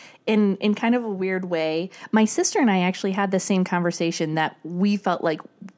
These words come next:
Joanna and I have been training for this since we were little because our parents are divorced, so we would have to divide time between living with my dad and living with my mom. And because both of our parents worked, we were frequently by ourselves in the house a lot.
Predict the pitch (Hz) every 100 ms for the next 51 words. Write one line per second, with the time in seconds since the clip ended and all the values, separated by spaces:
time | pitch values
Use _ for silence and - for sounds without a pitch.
0 | _ - 170 165 175 185 185 185 185 -
1 | - 160 165 156 - 160 160 160 160 147
2 | - 151 - 151 151 156 147 156 - 156
3 | 147 160 160 185 185 165 160 160 160 -
4 | 160 160 175 151 - 156 156 151 156 160
5 | 151 151 147 165 160 156 160 156 147 151
6 | 160 156 147 151 147 143 139 151 208 180
7 | 160 170 - - - _ 190 180 175 180
8 | 180 175 175 160 151 165 156 151 196 185
9 | - 165 156 151 - 170 180 131 160 160
10 | 156 151 147 - 151 143 147 - - -
11 | 170 147 226 262 - 135 120 131 -